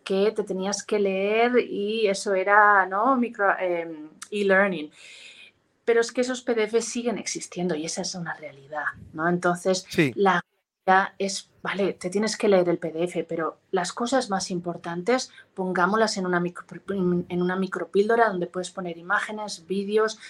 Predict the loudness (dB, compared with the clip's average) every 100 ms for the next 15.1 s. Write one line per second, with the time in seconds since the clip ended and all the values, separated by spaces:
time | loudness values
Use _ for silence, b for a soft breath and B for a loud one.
0 | B 0 2 2 -2 -6 -4 -2 0 0
1 | -2 -4 -2 -2 -4 -6 -6 -6 -6 -6
2 | -6 -4 -2 2 2 0 B B -4 0
3 | 0 0 0 0 -2 -4 -8 -4 0 0
4 | 2 0 -2 -2 -2 -2 -2 -4 -2 -2
5 | -2 -6 -6 -6 -4 -6 -4 -8 -10 -10
6 | -6 -6 -6 -16 -20 -18 -16 -16 -14 -14
7 | -14 B B B -2 -2 0 6 8 6
8 | _ _ _ _ _ 4 6 8 6 6
9 | 4 2 -6 -4 0 2 2 4 2 2
10 | -4 -8 -6 -4 -6 -6 -4 -2 0 -2
11 | -4 -2 0 0 2 2 0 -8 -2 0
12 | -2 -6 -2 0 0 -4 -12 b b b
13 | b -2 -2 -4 -6 -6 -2 6 6 8
14 | 8 6 4 -4 -10 -2 4 6 6 6
15 | 2